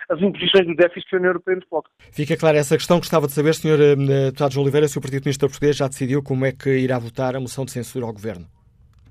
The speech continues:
Speaker 1: Nós, a apreciação que fizemos, já ontem foi divulgada, nós consideramos que esta, esta proposta de moção de censura apresentada pelo C D S é apenas uma ma-, manobra parlamentar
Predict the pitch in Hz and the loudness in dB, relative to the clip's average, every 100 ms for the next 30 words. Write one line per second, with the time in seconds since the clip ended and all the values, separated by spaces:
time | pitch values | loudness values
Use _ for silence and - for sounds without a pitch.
0 | _ _ _ - 262 165 160 151 165 - | _ _ _ -6 -6 0 2 4 2 2
1 | 165 - 170 - 156 180 180 165 160 170 | 0 2 2 2 6 6 4 4 6 6
2 | 170 147 - 151 143 139 143 156 151 165 | 4 0 4 4 4 2 4 6 6 4
3 | 180 208 143 147 156 - 156 156 160 160 | 0 -4 -6 0 0 0 0 4 4 4
4 | - 175 147 165 147 160 160 - 156 147 | 4 4 4 2 2 4 2 4 4 4
5 | 143 139 170 139 180 - 151 151 165 156 | 2 0 -4 4 6 6 2 4 4 4
6 | 160 151 170 151 143 - - - - 147 | 2 4 4 4 2 -4 -18 -6 -2 2
7 | 156 165 170 165 160 - 160 160 170 - | 4 6 6 4 -2 4 6 6 4 0
8 | 131 - - - - 190 180 202 175 151 | -10 -14 -14 -10 6 6 8 4 2 2
9 | 147 160 165 175 180 165 175 160 156 - | 4 4 6 4 6 4 4 4 2 2
10 | 160 156 156 143 170 156 135 | 2 2 4 6 6 6 0